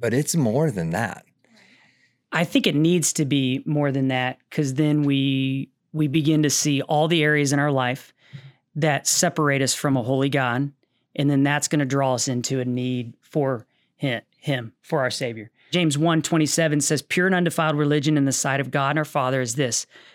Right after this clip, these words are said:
Speaker 2: to visit orphans and widows in their distress, and to keep oneself unstained from the world." And when I started thinking about this concept of purity, is that I would be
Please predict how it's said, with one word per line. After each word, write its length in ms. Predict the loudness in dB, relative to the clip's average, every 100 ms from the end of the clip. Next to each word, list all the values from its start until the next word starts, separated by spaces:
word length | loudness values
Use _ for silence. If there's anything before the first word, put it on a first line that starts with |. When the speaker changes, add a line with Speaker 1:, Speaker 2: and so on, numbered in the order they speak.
| _ -4
Speaker 2:
to 100 | 0
visit 280 | 2 2 0
orphans 420 | 0 0 0 2
and 140 | 2
widows 320 | 2 2 0 0
in 80 |
their 120 | 0 0
distress, 600 | -2 -2 -2 -2 -4 -6 _ -20 _
and 120 | -2 -2
to 60 |
keep 340 | -2 -2 -2 0
oneself 760 | 2 2 2 2 0 -4 -12 _ _ _ _ _ _ -4
unstained 720 | 0 2 0 0 0 0 -4
from 180 | -4 -2
the 80 | -2
world." 380 | -4 -4 -6 -12 _ _ _ _ _ _ _
And 420 | 0 2 2 0 -2
when 160 | -2 0
I 80 | 2
started 380 | 0 0 0 0
thinking 400 | 0 0 0 0
about 420 | 0 -2 -2 -4
this 180 | -4 -2
concept 540 | -2 0 0 -2 -4
of 120 | -10
purity, 640 | -4 -2 0 -2 -4 -6 -10 -20 _ -6
is 160 | -2 0
that 180 | -2 -2
I 220 | 0 2
would 240 | 2 0
be 420 | 0 0 -2 -6